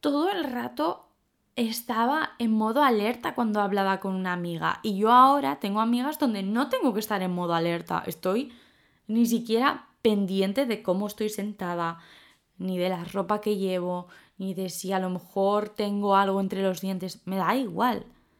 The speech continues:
En la adolescencia también, porque es una época muy complicada, pues estaba histérica. Yo no sé por qué no me dio por fumar o por algo así, porque es verdad que en su tiempo lo vendían como,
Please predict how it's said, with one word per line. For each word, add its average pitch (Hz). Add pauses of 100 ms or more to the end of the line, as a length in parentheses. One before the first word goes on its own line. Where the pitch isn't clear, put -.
(640)
En 233
la 214
adolescencia 190
también, 180
porque -
es 190
una 175
época 190
muy 202
complicada, 214
pues -
estaba 190 (1080)
histérica. 220
Yo 196
no 233
sé 302
por 240
qué 202
no 185
me 180
dio 175
por 175
fumar 185
o 175
por 190
algo 180
así, 190
porque 185
es 175
verdad 208
que 202
en 175
su 165
tiempo 170
lo 190
vendían 175
como, 170